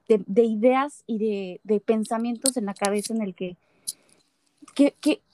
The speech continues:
cuántas calorías? O, cu-, por, um, ¿por qué esto? O, ah, empiezan ahí todo un bombardeo de, de, este, de ideas y de pensamientos que,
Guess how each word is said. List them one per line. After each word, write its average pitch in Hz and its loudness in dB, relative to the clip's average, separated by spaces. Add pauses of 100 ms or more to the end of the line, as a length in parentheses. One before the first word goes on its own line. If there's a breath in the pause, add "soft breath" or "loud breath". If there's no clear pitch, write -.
cuántas 302 2
calorías? 247 2
O, 220 0
cu-, - -12
por, 269 2 (380)
um, 240 -2
¿por 254 2
qué 330 4
esto? - 0
O, 220 2 (120)
ah, 220 2 (300)
empiezan 285 0
ahí 262 0
todo 269 -2
un 277 2
bombardeo 247 2
de, 196 -4
de, 196 -6
este, 196 -8
de 190 -4
ideas 233 0
y 226 2
de 202 -2
pensamientos 214 -4
que, 202 -4